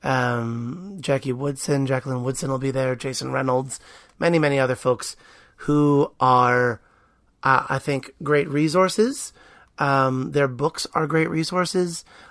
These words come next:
Um, their, their work at large is a great resource for how we can, uh, go about dismantling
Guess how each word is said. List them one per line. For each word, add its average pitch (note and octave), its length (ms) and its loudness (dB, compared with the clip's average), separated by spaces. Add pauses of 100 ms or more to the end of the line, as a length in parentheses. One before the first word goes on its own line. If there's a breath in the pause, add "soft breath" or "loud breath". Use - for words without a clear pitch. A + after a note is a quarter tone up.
Um, B2+ 280 -2
their, B2+ 180 2
their C#3 260 -2
work C3 560 -2
at C#3+ 160 -2
large C3 560 -2
is F#3 180 -10
a D#3 60 -10
great C#3 240 -6
resource C3+ 380 -6
for C3 420 2 (640 soft breath)
how C3+ 640 4
we C3+ 180 -2
can, B2 580 -4 (540)
uh, B2+ 340 -6
go C3+ 220 0
about C3+ 480 0
dismantling C3+ 960 -2